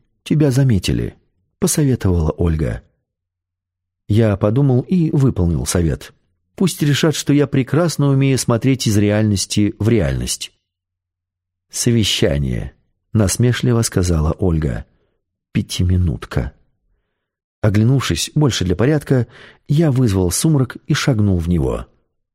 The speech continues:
И впрямь вся контора, все московское отделение. В центре стоял Борис Игнатьевич, легко одетый, в костюме, в легонькой меховой шапке,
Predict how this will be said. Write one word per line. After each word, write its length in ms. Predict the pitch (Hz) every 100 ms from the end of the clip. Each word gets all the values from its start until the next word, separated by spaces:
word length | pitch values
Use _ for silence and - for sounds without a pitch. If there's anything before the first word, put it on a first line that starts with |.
| _ _
И 80 | 101
впрямь 460 | 95 - 95 71 60 _ _
вся 260 | - 113
контора, 600 | 107 123 123 80 60 50 _ _ _ _ _ _ _
все 400 | - - - 117
московское 880 | 135 135 - - 92 82 - 95 92
отделение. 880 | - 98 98 101 95 85 71 64 57 _ _ _ _ _ _ _ _ _ _ _ _
В 80 | -
центре 560 | - 151 117 71 53 - _ _ _
стоял 460 | - 151 156 156
Борис 420 | 135 131 120 107 -
Игнатьевич, 760 | 104 104 78 65 60 - - - _ _ _ _
легко 320 | 208 220 - 156
одетый, 560 | 95 82 76 52 - _ _ - -
в 80 | -
костюме, 720 | 120 98 - 135 123 104 98 _ _ - -
в 120 | 147 190
легонькой 500 | 202 147 113 110 101
меховой 400 | 98 82 80 76
шапке, 460 | 160 165 - 143